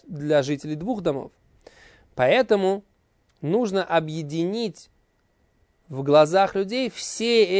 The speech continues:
эти дворы, дома, э, и переулок. Нужно объединить в единое владение, которое покажет нам, что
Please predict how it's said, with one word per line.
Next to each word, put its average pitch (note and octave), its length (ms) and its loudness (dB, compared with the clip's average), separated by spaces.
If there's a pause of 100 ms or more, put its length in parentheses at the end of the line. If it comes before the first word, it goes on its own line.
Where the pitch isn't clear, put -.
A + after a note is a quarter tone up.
(100)
эти C#3+ 380 -4 (680)
дворы, C#3 760 2
дома, C3+ 840 2
э, B2+ 420 -2
и D3 400 -6 (400)
переулок. D3+ 760 2
Нужно G#3 180 -4
объединить G#3 280 -4
в E3 60 -6
единое E3 500 -4
владение, F#3+ 500 -4
которое F3+ 520 0 (420)
покажет E3+ 500 2
нам, C#3+ 240 -4
что - 260 -8